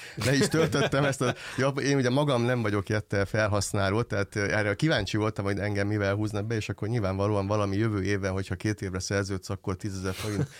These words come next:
kedvez valami, tehát, hogy, hogy na igen, tehát ezt akartam, hogy a user journey végén a kőkemény valóság vár, bármennyire is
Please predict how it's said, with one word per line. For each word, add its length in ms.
kedvez 420
valami, 360
tehát, 300
hogy, 200
hogy 160
na 180
igen, 260
tehát 120
ezt 160
akartam, 240
hogy 100
a 60
user 380
journey 280
végén 340
a 200
kőkemény 540
valóság 560
vár, 320
bármennyire 580
is 200